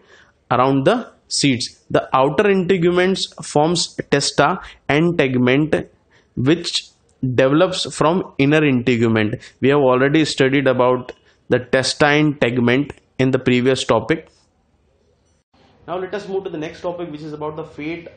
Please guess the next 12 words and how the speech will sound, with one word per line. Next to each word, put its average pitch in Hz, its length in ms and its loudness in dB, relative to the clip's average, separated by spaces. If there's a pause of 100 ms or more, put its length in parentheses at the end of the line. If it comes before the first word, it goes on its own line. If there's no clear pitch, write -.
of 156 320 -6
different 156 460 -10
parts 139 340 -8
of 160 200 -10 (120)
ovary 143 460 -10 (760)
when 190 320 -8 (100)
the 139 80 -12
development 151 720 -8
of 160 120 -12
fruits 156 380 -10
and 151 180 -12
seeds 147 440 -14